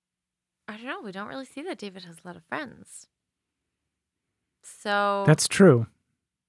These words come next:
Speaker 2: Oof.
Speaker 1: Eesh. None of them do, though. We don't see it.
Speaker 2: That's true.
Speaker 1: We don't see it. They could have friends, but we don't see it yet.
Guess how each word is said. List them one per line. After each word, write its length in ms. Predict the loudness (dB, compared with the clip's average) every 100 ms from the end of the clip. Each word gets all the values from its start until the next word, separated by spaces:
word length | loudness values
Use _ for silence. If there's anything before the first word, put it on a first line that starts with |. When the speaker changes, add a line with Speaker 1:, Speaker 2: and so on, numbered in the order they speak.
| _ _ _ 4
Speaker 2:
Oof. 420 | 6 4 -2 -10 -10
Speaker 1:
Eesh. 680 | -4 -4 -6 -10 -16 -18 -20 _ _ _ _
None 220 | -6 -4 -4
of 100 | -6
them 160 | -10
do, 180 | -12 -12
though. 360 | -10 -10 -12 -18 _ _ _ _ _ _ _ -4
We 100 | 0
don't 200 | 0 0
see 240 | 2 4
it. 220 | 4 2 _ _ _ _ _ _ _ _ _ _ _ 2
Speaker 2:
That's 240 | 4 4
true. 300 | 6 10 10 6
Speaker 1:
We 80 |
don't 220 | 2 0 0
see 220 | 2 4
it. 180 | 2 -2
They 100 | -4
could 140 | 0
have 180 | 2 2
friends, 260 | 2 0
but 140 | -4 -4
we 80 | -2
don't 200 | -4 -6
see 200 | -6 -6
it 100 | -4
yet. 220 | -6